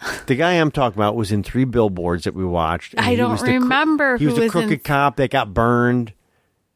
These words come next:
Speaker 1: No.
Speaker 2: And he was gonna go kill
Speaker 1: No, Sam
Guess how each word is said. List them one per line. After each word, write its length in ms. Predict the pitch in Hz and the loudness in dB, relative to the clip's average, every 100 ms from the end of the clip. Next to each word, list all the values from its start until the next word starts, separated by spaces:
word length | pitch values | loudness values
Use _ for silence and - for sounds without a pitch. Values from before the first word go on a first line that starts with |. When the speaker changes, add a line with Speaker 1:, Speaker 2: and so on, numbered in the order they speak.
| _ - | _ -10
Speaker 1:
No. 440 | 220 220 240 247 | -4 -2 0 0
Speaker 2:
And 80 | 233 | 2
he 40 | 117 | 0
was 160 | 95 | 0
gonna 160 | 101 107 | -2 0
go 160 | 110 | 0
kill 640 | 101 - 120 120 113 113 - - _ _ _ _ | -2 -2 0 2 0 -2 -6 -20 _ _ _ _
Speaker 1:
No, 180 | 269 277 | -2 0
Sam 560 | 262 294 294 302 262 | 0 0 0 2 0